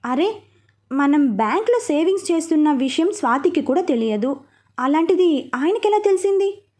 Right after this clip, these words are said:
టైమ్ అని, పరిస్థితులు ఎదురు తిరగటం అని ఏంటో ఫిలాసఫీ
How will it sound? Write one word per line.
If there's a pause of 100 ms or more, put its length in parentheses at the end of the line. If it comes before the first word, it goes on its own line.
(420)
టైమ్
అని, (420)
పరిస్థితులు
ఎదురు
తిరగటం
అని (320)
ఏంటో (200)
ఫిలాసఫీ